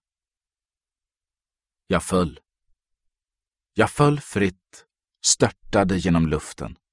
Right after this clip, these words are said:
"Ethan!" Hon ropade på mig, och blotta ljudet av hennes röst fick mitt hjärta att skena. "Hjälp mig!" Hon föll också.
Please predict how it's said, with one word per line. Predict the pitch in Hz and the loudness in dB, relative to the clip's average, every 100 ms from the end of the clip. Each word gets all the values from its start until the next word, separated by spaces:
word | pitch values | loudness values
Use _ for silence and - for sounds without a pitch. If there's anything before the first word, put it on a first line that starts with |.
| _ _ _ _ _ _ _ _ _ _ | _ _ _ _ _ _ _ _ _ _
"Ethan!" | 117 135 - 113 110 - _ _ _ _ _ _ _ | 0 2 4 4 2 -4 _ _ _ _ _ _ _
Hon | 110 160 | 2 4
ropade | 131 - 117 120 | 2 0 -2 -2
på | - 71 | -2 -4
mig, | 69 65 - | -4 -6 -12
och | - - | -8 -4
blotta | 104 131 - 117 | 2 2 4 4
ljudet | 107 113 127 110 107 92 | 4 4 2 2 -2 -2
av | 90 | 0
hennes | 92 90 | 0 0
röst | 90 104 - - - - - - | 0 0 0 -4 -8 -18 -18 -10
fick | 104 - | -8 -2
mitt | 101 113 | 0 2
hjärta | 107 - | 2 0
att | 80 - | -8 -6
skena. | - 104 71 85 - _ _ _ _ _ _ _ _ _ _ - | -2 -2 -2 -4 -8 _ _ _ _ _ _ _ _ _ _ 2
"Hjälp | 135 175 175 | 8 8 6
mig!" | 139 123 104 _ _ _ _ _ _ _ _ _ _ _ _ _ | 4 4 2 _ _ _ _ _ _ _ _ _ _ _ _ _
Hon | 104 113 | 0 2
föll | - 98 104 | 2 2 2
också. | - - 78 | 0 -4 -6